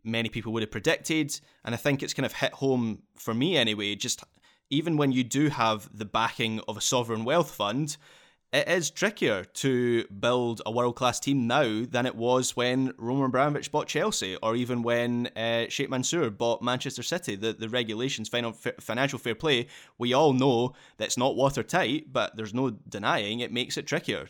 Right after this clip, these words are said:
to, if you're a team like Newcastle, to then build a team that can qualify for the Champions League, never mind, uh, win titles. So I am surprised that we haven't seen the likes of Jesse Lingard, or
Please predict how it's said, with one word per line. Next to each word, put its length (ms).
to, 220
if 140
you're 120
a 40
team 220
like 160
Newcastle, 540
to 160
then 400
build 220
a 40
team 300
that 200
can 340
qualify 320
for 80
the 60
Champions 380
League, 200
never 160
mind, 480
uh, 220
win 160
titles. 560
So 300
I 240
am 180
surprised 460
that 60
we 80
haven't 260
seen 180
the 80
likes 320
of 400
Jesse 300
Lingard, 800
or 340